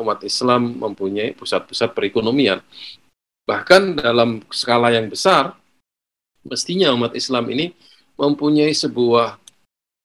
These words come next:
fund yang besar, ya, eh, eh, ummah fund atau apalah, sebagai wujud dari ukhuwah itu dalam bentuk ekonomi.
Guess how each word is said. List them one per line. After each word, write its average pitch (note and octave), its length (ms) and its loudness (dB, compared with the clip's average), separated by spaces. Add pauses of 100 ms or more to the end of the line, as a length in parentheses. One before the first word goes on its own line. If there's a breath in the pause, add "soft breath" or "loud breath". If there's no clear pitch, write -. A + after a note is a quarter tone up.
fund F#3 400 2
yang B2+ 240 -2
besar, D#3 640 -2 (160)
ya, A#2 320 -8 (880)
eh, A#2 600 -2 (500)
eh, A2 140 -6 (100)
ummah D3 280 2 (120)
fund D#3+ 320 2
atau A2+ 80 -4
apalah, D3+ 480 -4 (560)
sebagai B2+ 320 -2
wujud C3 400 0
dari B2 240 4
ukhuwah B2 320 0
itu A2 240 -8
dalam G#2 240 -4
bentuk A#2+ 560 -6 (560)
ekonomi. C3 640 -4